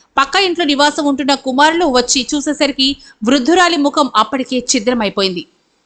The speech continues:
అమరావతికి ఐఐటీ నిపుణులు. ఆంధ్రప్రదేశ్ రాజధాని అమరావతిలో నిర్మితమవుతున్న కట్టడాల నాణ్యతను పరిశీలించేందుకు హైదరాబాద్, మద్రాస్ ఐఐటీ నిపుణులు తరలివచ్చారు. రెండు రోజుల పాటు అమరావతిలోని ఎమ్మెల్యే, ఎంఎల్సీ, హైకోర్టు సచివాలయం,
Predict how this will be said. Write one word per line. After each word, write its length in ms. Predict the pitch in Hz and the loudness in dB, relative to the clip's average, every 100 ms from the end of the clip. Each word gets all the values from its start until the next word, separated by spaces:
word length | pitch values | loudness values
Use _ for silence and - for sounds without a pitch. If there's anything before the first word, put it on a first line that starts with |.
| _ _ _ _ _ _ _ _ _ _ _ | _ _ _ _ _ _ _ _ _ _ _
అమరావతికి 600 | 247 262 320 330 330 320 330 277 | -2 2 2 2 -2 -6 -2 0
ఐఐటీ 320 | 349 370 349 277 | 0 -2 -2 -2
నిపుణులు. 340 | 262 254 233 180 _ 240 285 | -2 -2 -4 -6 _ 0 2
ఆంధ్రప్రదేశ్ 480 | 370 370 370 370 - 277 | 0 -6 -6 -6 0 2
రాజధాని 500 | 302 339 294 302 294 240 | 2 0 2 2 2 0
అమరావతిలో 480 | 254 285 285 277 277 | 2 0 0 0 2
నిర్మితమవుతున్న 640 | 254 254 254 247 247 262 254 233 | 2 -2 -2 0 0 0 -2 0
కట్టడాల 420 | 269 269 311 294 269 | -2 0 -2 0 2
నాణ్యతను 400 | 233 226 247 285 277 | 0 0 0 -2 0
పరిశీలించేందుకు 720 | 269 285 311 285 269 277 285 269 285 - - _ | 0 -2 -4 -4 -2 -4 -2 -4 -4 -16 -20 _
హైదరాబాద్, 500 | 302 320 339 311 302 240 | -2 0 -2 0 0 0
మద్రాస్ 380 | 247 233 240 240 - 233 | 0 2 0 0 0 0
ఐఐటీ 240 | 240 240 240 | 0 -2 -6
నిపుణులు 300 | 240 320 247 - | -4 -2 -2 0
తరలివచ్చారు. 580 | 226 214 208 233 190 - _ - - 240 | -2 -2 -4 -2 -4 -6 _ -20 -2 0
రెండు 180 | 285 330 | 2 2
రోజుల 240 | 330 311 302 | 2 2 0
పాటు 240 | 302 302 311 226 | 2 2 2 0
అమరావతిలోని 600 | 247 277 269 269 277 294 226 | 2 2 2 2 2 2 0
ఎమ్మెల్యే, 300 | 233 247 247 240 247 | 0 2 2 2 0
ఎంఎల్సీ, 360 | 240 247 247 254 233 | 0 0 2 -2 2
హైకోర్టు 440 | 262 302 311 302 277 | 0 0 -4 -4 -2
సచివాలయం, 520 | 247 240 269 254 240 | -2 0 0 2 2